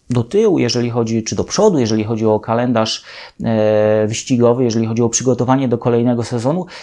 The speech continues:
ale to w poprzednich latach jakoś niespecjalnie przełożyło się na wyniki, na torze, na możliwości tej nowej konstrukcji. Zobaczymy, jak będzie teraz. Przed rywalami Red Bulla spora góra do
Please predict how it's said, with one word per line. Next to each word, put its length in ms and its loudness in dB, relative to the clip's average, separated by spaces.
ale 220 0
to 100 -2
w 80 -14
poprzednich 460 -2
latach 280 -4
jakoś 240 -4
niespecjalnie 640 -2
przełożyło 640 0
się 200 -4
na 340 0
wyniki, 580 -2
na 100 -4
torze, 340 -2
na 120 2
możliwości 640 0
tej 160 -2
nowej 360 0
konstrukcji. 540 -4
Zobaczymy, 560 0
jak 220 -2
będzie 440 -2
teraz. 320 -4
Przed 280 2
rywalami 640 2
Red 180 -2
Bulla 320 -2
spora 520 -2
góra 440 -2
do 420 2